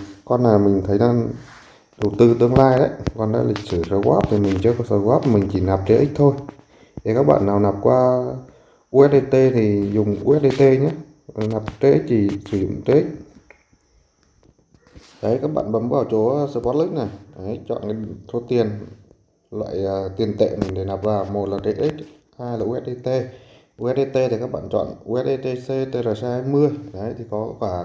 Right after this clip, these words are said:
cái, à, mã Q R đây. Đấy, xong rồi các bạn, à, có thể nạp qua bep hai mươi. bep hai mươi thì nó không có mã Q R nhưng các bạn bấm vào chỗ này này, thì nó sẽ lên cái địa chỉ để các bạn có thể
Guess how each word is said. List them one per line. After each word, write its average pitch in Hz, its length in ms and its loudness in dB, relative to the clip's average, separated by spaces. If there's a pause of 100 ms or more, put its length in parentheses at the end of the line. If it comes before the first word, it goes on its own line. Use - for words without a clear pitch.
cái, 107 160 -6
à, 127 140 -8 (180)
mã 110 160 -10
Q 117 340 -4
R - 20 -4
đây. 117 140 -2 (1160)
Đấy, 104 220 -10 (340)
xong 120 180 -2
rồi 107 140 -2
các 117 140 -4
bạn, - 280 -4
à, 107 80 -6 (220)
có 110 140 -8
thể 87 300 -4 (220)
nạp 98 120 -6 (140)
qua 117 180 -2 (360)
bep 151 180 -4
hai 147 100 -2
mươi. 151 220 2 (240)
bep 110 140 -8
hai 131 120 -8
mươi 131 220 -4
thì 117 80 -8
nó 113 120 -8
không 120 140 -10
có 120 80 -4
mã 120 120 -6
Q 123 140 -6
R 117 260 -4
nhưng 123 100 -10
các 127 120 -12
bạn - 140 -6
bấm 90 160 -4
vào 135 140 -6
chỗ - 80 -8
này 131 80 -8
này, - 280 -16 (340)
thì 101 60 -10
nó 98 140 -4
sẽ 123 180 -4
lên 127 140 -2
cái 117 80 -4
địa 95 200 -4
chỉ 82 180 -8
để 82 120 -6
các 110 100 -6
bạn 80 160 -6
có 104 80 -4
thể 107 80 -8